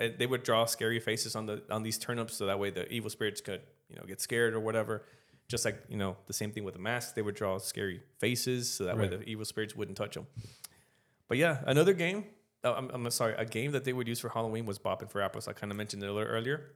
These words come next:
Speaker 1: That's a cool, I'm not gonna go into too much detail on that, but the crazy thing about that is back then it wasn't how it is now. What they put a buck-, a bucket of water and they put
Speaker 2: Mm-hmm.
Speaker 1: apples, you just kinda have to get it with your mouth.
Speaker 2: Right.
Speaker 1: Back then they used, they boiled the water,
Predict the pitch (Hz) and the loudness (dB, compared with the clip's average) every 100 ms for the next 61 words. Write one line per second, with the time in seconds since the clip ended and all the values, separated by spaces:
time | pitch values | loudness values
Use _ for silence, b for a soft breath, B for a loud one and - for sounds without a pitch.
0 | _ b b b 117 - 131 160 170 143 | _ b b b -4 -4 -2 2 4 4
1 | 147 151 139 135 139 139 131 131 123 127 | 4 4 4 4 0 0 0 0 0 2
2 | 127 113 107 104 131 135 135 139 127 117 | 4 4 2 0 0 2 0 -2 -2 2
3 | 113 113 120 117 113 - 113 - 131 139 | 2 4 2 2 0 0 0 0 -2 0
4 | 117 120 120 117 107 104 104 107 95 107 | 0 0 -2 0 2 2 0 -2 -2 -2
5 | 107 104 - 110 120 113 113 - 104 107 | -2 -4 -2 -4 0 -2 -2 -6 -4 -4
6 | 107 98 104 117 113 113 101 92 113 113 | -4 -4 0 2 4 2 0 -2 0 2
7 | 107 113 110 107 117 - 110 107 117 - | 2 -2 -4 -8 -10 -10 -8 -4 -4 -4
8 | 104 117 113 110 95 101 117 101 120 107 | -2 0 0 -2 -4 -4 -4 -2 0 0
9 | 95 - 131 156 151 156 139 139 139 131 | 0 -2 0 2 2 4 2 2 2 4
10 | 135 123 113 131 147 113 101 98 92 92 | 2 2 2 6 6 4 0 2 0 -2